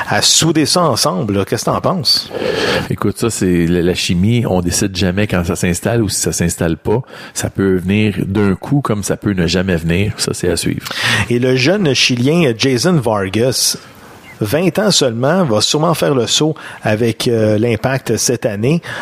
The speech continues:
Speaker 1: On dit de lui que, bon, c'est un joueur de petite stature, un cinq pieds six. J'espère que c'est pas la doublure de Lucas Ontivero d'il y a deux ans, là.
Speaker 2: Ben, écoute, Ontivero, c'était un cadeau pour, euh, Piatti.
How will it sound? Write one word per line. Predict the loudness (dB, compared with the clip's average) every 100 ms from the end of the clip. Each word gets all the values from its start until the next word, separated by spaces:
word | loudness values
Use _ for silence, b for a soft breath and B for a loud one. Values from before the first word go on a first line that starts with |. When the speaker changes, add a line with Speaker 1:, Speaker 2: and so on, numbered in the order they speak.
| B -2
Speaker 1:
On | 0
dit | 2 0
de | 0
lui | 2 2 2
que, | 0
bon, | 0 -2 -2
c'est | -2
un | 0 2
joueur | 2 2
de | 0
petite | -2 -8 -6
stature, | -2 -2 0 2 4 4
un | 2
cinq | 2 0 2
pieds | 0
six. | 0 2 2 0 -6 B B B 0
J'espère | 2 2 0 0 2 4 2
que | 0
c'est | 0 -2
pas | 2 2
la | 4 2
doublure | 2 2 4 4
de | 2
Lucas | 2 2 0 0 0 0 -2
Ontivero | -2 0 2 2 2 2 2
d'il | 0
y |
a | 0
deux | 0 0 0
ans, | 0 0
là. | -2 B B B B B
Speaker 2:
Ben, | -2
écoute, | 0 -2 -2
Ontivero, | -2 -2 0 2 2 2
c'était | 0 -2 0
un | 2 2
cadeau | 0 -2 2 0 0
pour, | -2 -2 0
euh, | -2
Piatti. | 0 -2 -2 -2 0 0